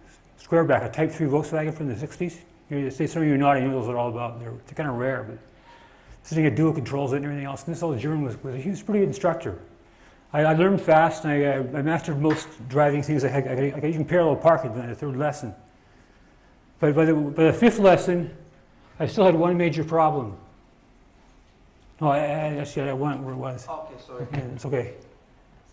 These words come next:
Speaker 1: The best thing, if you, if you see me doing something weird, just ignore me. I have a lot of weird things that, you know, people always wanna correct things. And, uh, you know, 'cause I, I, I don't do things that are normal.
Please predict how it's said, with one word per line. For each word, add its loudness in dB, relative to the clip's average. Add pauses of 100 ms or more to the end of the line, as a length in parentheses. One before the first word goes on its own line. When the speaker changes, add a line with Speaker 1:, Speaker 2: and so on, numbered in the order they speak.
(800)
Speaker 1:
The -8
best 6
thing, 4
if 6
you, 4
if -2
you -2
see 2
me 6
doing 4
something 4
weird, 4
just -6
ignore 0
me. -4 (760)
I -2
have 2
a -
lot 4
of 4
weird 2
things -2
that, -2 (120)
you -8
know, -10 (320)
people 6
always 6
wanna 2
correct 0
things. -6 (640)
And, -6
uh, -6 (280)
you -16
know, -16
'cause -2
I, 0
I, -2
I 0
don't 0
do 2
things -2
that 0
are 0
normal. -2